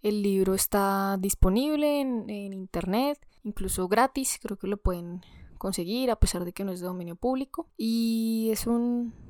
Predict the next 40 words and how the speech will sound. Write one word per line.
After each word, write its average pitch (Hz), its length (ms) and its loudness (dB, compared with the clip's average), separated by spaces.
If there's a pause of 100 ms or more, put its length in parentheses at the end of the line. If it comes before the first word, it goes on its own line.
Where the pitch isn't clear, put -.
(340)
un 240 100 0
experimento 233 500 2
interesante 202 640 -2
que 220 100 -2
nos 220 140 0
deja 190 180 -2
también 208 300 0
muchas 190 260 -4
preguntas 185 540 0
y 208 60 -4
muchos 190 320 -4
cuestionamientos 190 880 -4 (340)
en 208 100 2
nuestro 196 300 0
día 180 160 0
a 175 40 0
día. - 260 -6
Es - 60 -20
decir, 196 280 -2
no, 180 460 -6 (200)
quizás 190 440 0
ni, 226 520 4 (360)
ni 220 420 4
los, 202 340 2
eh, 196 280 0
ciudadanos 190 680 2
de 220 220 2
Ruanda 196 480 2
ni 214 400 -4
los 196 400 -2 (160)
ciudadanos 196 420 0
alemanes 196 720 -6 (220)
esperaban 190 640 2
que 214 180 -2
la 214 100 2
situación 208 600 4
llegara 202 600 2
a 220 140 -4
tales 180 340 -2
consecuencias, 208 840 -2